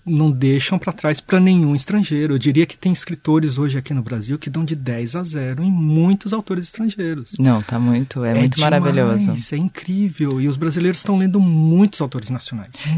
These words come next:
Speaker 2: Não, e,
Speaker 1: Muito.
Speaker 2: e eu não sei, né, isso, mas a Carla Madeira e o Itamar foram os que venderam muito, né?
Speaker 1: Sim.
Speaker 2: Que
Speaker 1: A,
Speaker 2: venderam muitos
Speaker 1: são
Speaker 2: livros.
Speaker 1: livros, são livros, assim, que estão já há, há uns três anos de lançamento. A Carla Madeira tem mais tempo porque os livros dela foram relançados.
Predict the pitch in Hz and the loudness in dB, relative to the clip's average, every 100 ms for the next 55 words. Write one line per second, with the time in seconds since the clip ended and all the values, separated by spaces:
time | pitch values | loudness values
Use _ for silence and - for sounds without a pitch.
0 | 165 277 208 - 147 - - - 147 139 | 4 4 4 2 -2 -4 -6 -2 2 2
1 | 139 131 - 147 160 - 180 151 139 135 | 2 2 0 2 2 2 2 4 4 2
2 | 127 135 131 135 139 147 147 143 151 180 | 2 0 0 0 0 0 0 0 2 4
3 | 180 - - 160 156 151 151 131 131 160 | 2 0 -6 0 2 2 2 4 4 2
4 | - 175 170 - 156 160 165 156 165 175 | -2 -2 -2 -2 -2 0 2 2 2 2
5 | 151 135 123 123 120 120 123 127 104 - | 4 4 2 2 2 4 4 2 -2 -8
6 | 127 117 131 127 127 123 127 127 127 143 | -6 0 2 4 4 4 4 4 4 2
7 | 156 147 127 143 185 160 131 - 175 156 | 2 4 4 4 2 -2 -6 -6 0 2
8 | 165 165 160 - 147 143 - 147 139 131 | 2 0 -2 -2 -4 -4 -4 -2 -2 -2
9 | 135 135 127 120 123 143 127 - - 156 | -2 -2 -4 -6 -8 -6 -6 -6 -2 0
10 | 147 110 139 165 123 131 131 151 135 190 | 0 2 0 0 -2 -2 -2 -4 -6 -2
11 | 214 240 208 196 208 226 214 202 190 180 | 2 4 4 2 0 0 0 0 0 -2
12 | - 180 190 180 175 170 165 170 185 170 | -4 -2 0 0 -2 0 0 0 -2 -2
13 | 175 175 160 - 127 - | 0 0 -4 -6 -8 -8